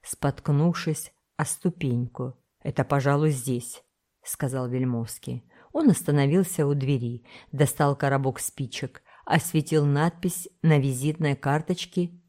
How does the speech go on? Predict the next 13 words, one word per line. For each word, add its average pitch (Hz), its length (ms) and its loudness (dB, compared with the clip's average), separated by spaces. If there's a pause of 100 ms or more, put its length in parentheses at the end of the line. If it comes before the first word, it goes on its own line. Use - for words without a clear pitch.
(140)
и 208 400 4
постучал. 139 800 -4 (560)
Дверь 160 280 8
открыл 165 320 2
индийский 175 680 4
слуга. 170 600 2 (240)
«Господин 139 600 2
Аббас 127 320 0
дома?» 156 440 6 (160)
спросил 135 500 -6
Вельмовский. 127 720 -4 (280)
«Добрый 240 360 8
вечер, 175 520 6